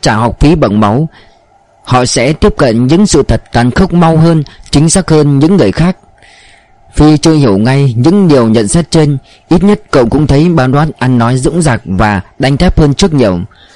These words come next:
Cô gái Huế lại tiếp nhận tin Ba Đoát ở lại để quay về Quảng với một tâm trạng nhẹ nhõm. Cô luôn trơn trợn trước con người này,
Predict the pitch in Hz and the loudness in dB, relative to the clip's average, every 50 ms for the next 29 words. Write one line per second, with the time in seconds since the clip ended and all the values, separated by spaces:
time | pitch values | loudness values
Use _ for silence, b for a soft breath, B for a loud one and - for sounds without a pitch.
0 | b b b b - 147 147 135 143 143 135 131 139 143 170 185 170 135 104 107 | b b b b -2 -2 0 2 0 0 2 2 2 2 2 2 0 0 0 -2
1 | 107 - - 208 185 196 160 131 110 101 101 - - 143 143 147 139 131 127 131 | -2 -2 -2 0 0 2 0 0 0 -2 -4 -2 0 0 0 2 0 0 0 0
2 | 143 160 175 185 - - 123 120 117 117 107 101 80 - B B B B B - | 0 0 -2 -2 -2 -4 -2 0 0 0 -2 -4 -6 -8 B B B B B -2
3 | - 127 123 - 185 196 190 147 139 113 - - 123 104 101 95 87 - _ - | 0 0 0 0 0 0 2 2 0 -2 0 -2 -2 -2 -2 -4 -6 -8 _ -2
4 | 120 143 165 175 151 123 113 - 175 170 170 - 151 117 110 113 117 120 107 107 | 0 0 2 2 2 2 0 0 0 0 0 0 -2 -2 -2 0 0 0 0 -2
5 | 123 117 131 123 156 180 175 165 _ _ - 151 156 156 151 156 170 175 170 170 | -2 -2 -2 0 -2 -2 -4 -6 _ _ 0 2 2 4 4 4 2 2 2 0
6 | 160 - _ - - 139 139 131 - 147 131 120 123 127 - - 196 - - 220 | -2 -4 _ -2 0 0 0 0 0 0 0 0 0 -2 0 -2 -2 0 2 2
7 | 214 190 151 127 120 117 113 107 101 98 101 | 2 2 2 2 2 2 0 0 -2 -4 -4